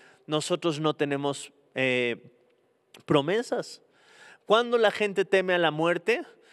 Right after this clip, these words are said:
Cuando la gente no sabe qué hay después de la muerte.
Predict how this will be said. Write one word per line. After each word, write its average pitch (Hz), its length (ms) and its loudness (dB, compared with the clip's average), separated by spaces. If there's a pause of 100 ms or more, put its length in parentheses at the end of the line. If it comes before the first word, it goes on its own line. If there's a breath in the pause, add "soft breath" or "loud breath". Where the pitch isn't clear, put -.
(260 soft breath)
Cuando 147 320 2
la 147 160 2
gente 208 420 -4
no 147 120 -6
sabe 147 640 0
qué 151 140 0
hay 151 140 0
después 147 520 0
de 139 100 0
la 127 120 -2
muerte. 113 560 -12